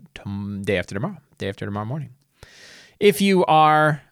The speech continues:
on Twitch Live, it would be awesome if you told me how things look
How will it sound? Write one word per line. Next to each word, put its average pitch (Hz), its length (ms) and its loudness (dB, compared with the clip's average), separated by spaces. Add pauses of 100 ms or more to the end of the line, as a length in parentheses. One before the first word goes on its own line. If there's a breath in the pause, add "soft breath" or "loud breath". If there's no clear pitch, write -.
(140)
on 123 320 0
Twitch - 360 -4
Live, 90 760 -6
it 120 60 -4
would 113 120 -4
be 107 140 -6
awesome 92 500 -8
if - 180 -10
you 90 440 -6
told 92 260 -6
me 90 160 -8
how 87 240 -6
things 87 280 -8
look 208 300 0